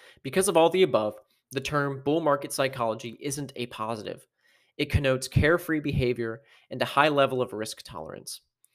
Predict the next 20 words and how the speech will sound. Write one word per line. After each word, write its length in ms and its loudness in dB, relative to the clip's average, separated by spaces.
and 160 -4
investors 400 2
should 180 -6
fit, 460 -2
should 280 -8
find 240 -2
it 100 -6
worrisome, 680 -4
not 200 0
encouraging. 580 -6
As 140 -6
Warren 240 0
Buffett 300 4
puts 200 -4
it, 320 -6
"The 80 0
less 280 2
prudence 640 -4
with 240 0
which 200 -2